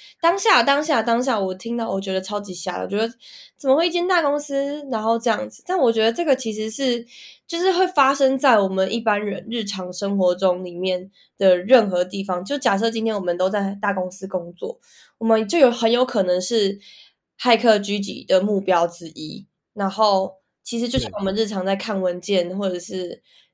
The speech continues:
Speaker 1: 就是收一些 mail 啊，然后确认一些，不论是自己朋友的，或者是一些商务的，或者是一些广告信件，都有可能会潜藏，就是危机都潜藏在这些看似很日常、很平凡的，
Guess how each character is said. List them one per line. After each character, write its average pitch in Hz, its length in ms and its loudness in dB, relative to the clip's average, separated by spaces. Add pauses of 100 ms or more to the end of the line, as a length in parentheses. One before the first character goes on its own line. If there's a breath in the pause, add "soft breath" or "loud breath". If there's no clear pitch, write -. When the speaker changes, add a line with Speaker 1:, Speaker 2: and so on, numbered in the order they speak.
Speaker 1:
就 214 140 -4
是 214 80 0
收 202 280 -2
一 208 60 -4
些 202 160 -2
mail 202 260 0
啊， 180 200 -2
然 180 100 -2
后 190 80 0
确 196 180 -4
认 226 200 0
一 214 80 -4
些， 202 260 -2
不 202 160 -6
论 262 180 4
是 247 500 0
自 - 180 -14
己 220 100 -4
朋 202 160 -2
友 185 140 -4
的， 202 120 -6
或 214 160 -8
者 196 60 -2
是 190 180 -6
一 202 120 0
些 202 160 -4
商 202 320 -4
务 202 80 -4
的， 202 200 -12
或 214 140 -4
者 196 60 -2
是 196 120 -6
一 208 40 -6
些 214 100 -4
广 214 200 -6
告 202 140 -4
信 196 240 -4
件， 196 240 -8 (560 loud breath)
都 311 220 6
有 262 80 10
可 262 140 0
能 190 160 0
会 226 120 2
潜 214 200 -6
藏， 190 200 -10
就 196 140 -6
是 208 300 -4
危 233 180 6
机 277 180 0
都 330 140 2
潜 220 240 -4
藏 185 220 -2
在 220 120 2
这 220 120 -2
些 214 200 -2
看 233 240 -4
似 233 220 -4
很 190 220 -2
日 208 160 -2
常、 190 240 -8
很 180 100 -12
平 190 240 -6
凡 190 160 -4
的， 185 260 4